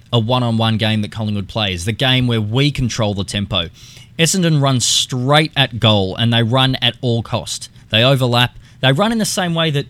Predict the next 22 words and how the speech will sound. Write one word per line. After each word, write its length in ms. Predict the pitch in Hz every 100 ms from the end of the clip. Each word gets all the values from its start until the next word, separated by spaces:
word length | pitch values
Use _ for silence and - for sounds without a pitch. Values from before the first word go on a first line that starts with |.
| -
that 120 | 131
I 60 | 127
think 200 | - 131
the 80 | 120
Pies 460 | - 131 143 120
used 200 | 123 113
to 120 | 127
in 100 | 117
the 60 | 110
sort 200 | - 120
of 80 | 104
mid 380 | 113 127 127 113
to 100 | 120
late 360 | 110 113 120 -
nineties, 540 | 117 120 127 110 95
when 120 | 117
we 60 | 127
used 140 | 120
to 80 | 131
sort 160 | - 113
of 140 | 107
run 380 | 127 123 117